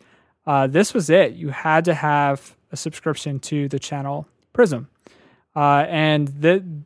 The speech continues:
you know, it was absolutely the way to go. So as a result, you know, as a kid, I wasn't allowed to watch any Prism. Uh, you know,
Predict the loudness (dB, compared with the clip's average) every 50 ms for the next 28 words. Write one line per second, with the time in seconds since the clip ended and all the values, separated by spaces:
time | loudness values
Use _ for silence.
0 | _ _ _ _ _ -2 0 0 0 0 -4 -6 0 2 2 2 4 2 0 0
1 | 0 0 0 2 2 4 4 4 4 4 4 4 4 2 2 2 2 2 2 0
2 | -2 2 4 4 6 6 4 4 2 _ -8 -6 -4 -4 -4 -4 -6 -6 -4 0
3 | 2 4 4 4 2 0 -2 -2 -2 -2 -2 -4 -6 -6 -6 -6 -8 -8 -10 -12
4 | -12 -2 2 4 4 4 4 2 2 0 -2 -4 _ _ _ _ _ _ _ _
5 | _ _ _ -10 -8 -6 -6 -6 -6 -6 -8 -6 -4 -2 -2 0 -2 -2 -4